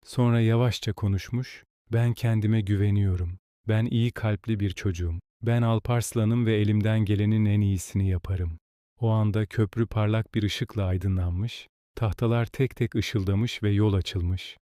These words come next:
Anahtar fısıldamış, "İşte bu gerçek cesaret. Kalbini güzel düşüncelerle doldurman." Köprüden geçtikten sonra sessiz ve biraz üzgün görünen bir ormana gelmişler. Ağaçların yaprakları soluk, çiçekler başları öne eğikmiş.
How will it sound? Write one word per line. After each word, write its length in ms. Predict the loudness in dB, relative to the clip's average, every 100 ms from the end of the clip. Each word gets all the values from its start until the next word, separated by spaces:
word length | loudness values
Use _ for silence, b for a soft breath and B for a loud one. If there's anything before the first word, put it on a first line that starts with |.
| _
Anahtar 460 | -2 0 0 -2 -6
fısıldamış, 680 | -6 -8 -6 -2 -2 -4 -8 _ _ -8
"İşte 320 | -2 0 0
bu 120 | 0
gerçek 460 | 0 0 0 -4 -2
cesaret. 640 | -2 -2 -2 -2 -4 -8 _ _ _
Kalbini 480 | -4 0 0 2 0
güzel 380 | 0 0 0 0
düşüncelerle 720 | -2 0 0 2 2 0 0
doldurman." 580 | 0 0 0 0 -2 -4 _ _ _
Köprüden 500 | -2 0 0 0 2
geçtikten 600 | 4 2 0 -4 -2 0
sonra 460 | 0 2 2 2 0
sessiz 600 | -2 -2 -2 -4 -6 -2
ve 140 | 0
biraz 280 | 2 2 2
üzgün 360 | 0 0 2 4
görünen 460 | 4 4 4 4
bir 80 | 2
ormana 400 | 4 4 4 2
gelmişler. 760 | 2 2 2 0 -4 -6 -6 -8 _ _ _ _
Ağaçların 500 | 2 2 2 2 4
yaprakları 640 | 4 2 2 0 2 0 0
soluk, 540 | 0 0 0 -2 -10
çiçekler 600 | -10 -2 -2 2 0 2
başları 440 | 2 0 0 2
öne 260 | 4 4 2
eğikmiş. 640 | 2 0 0 -2 -2 -6